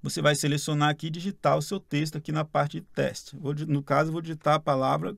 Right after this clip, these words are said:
Gold, tá bom? Próximo passo, escolhemos a fonte.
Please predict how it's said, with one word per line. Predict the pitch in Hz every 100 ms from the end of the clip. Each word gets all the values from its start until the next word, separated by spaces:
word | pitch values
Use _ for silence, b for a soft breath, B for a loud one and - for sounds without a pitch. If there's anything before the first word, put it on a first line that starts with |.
| -
Gold, | 120 107 151 120 110 - -
tá | -
bom? | 143 208 - _ _ -
Próximo | 170 160 180
passo, | - 143 151 -
escolhemos | - 165 147 139 139
a | 156
fonte. | - 165 190 208